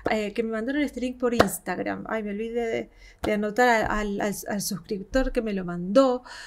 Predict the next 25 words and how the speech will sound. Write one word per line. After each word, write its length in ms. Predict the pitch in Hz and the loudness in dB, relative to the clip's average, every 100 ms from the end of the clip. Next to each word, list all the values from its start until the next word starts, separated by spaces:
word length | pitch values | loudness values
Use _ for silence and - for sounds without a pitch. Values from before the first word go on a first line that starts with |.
| - - _ | -18 -20 _
porque 840 | 214 220 214 214 220 208 196 190 - | -2 0 0 -4 -4 -2 -2 -2 -2
son 320 | - 294 302 | 2 4 4
obras 320 | 370 330 262 | 6 4 4
de 140 | 214 214 | 4 8
arte, 340 | 330 330 233 | 8 8 2
porque 260 | - 196 233 | -2 -6 -2
son, 300 | - 320 311 - - - | 2 2 0 -12 -18 -4
eh, 120 | 240 | 0
yo 160 | - 302 | 6 6
no 100 | 311 | 8
pensé 260 | 302 311 | 6 6
que 100 | 330 | 4
era 80 | 302 | 6
algo 120 | 277 | 6
de 80 | 262 | 6
un 140 | 254 233 | 6 4
restaurante. 760 | 214 - 220 214 226 233 226 - - - | 2 -2 -6 -2 0 0 -4 -14 -18 -2
Es 220 | - 359 - | 4 4 4
bárbaro 760 | 247 240 339 370 392 294 269 | -6 4 8 8 10 8 8
cuando 180 | 226 214 | 6 2
me 160 | 214 214 | -2 -4
mandan 240 | 226 233 | -2 0
algo 220 | 233 233 | 0 2
así, 400 | 226 208 - 233 | 0 -2 -6 -6
porque 360 | 214 254 254 | 2 4 4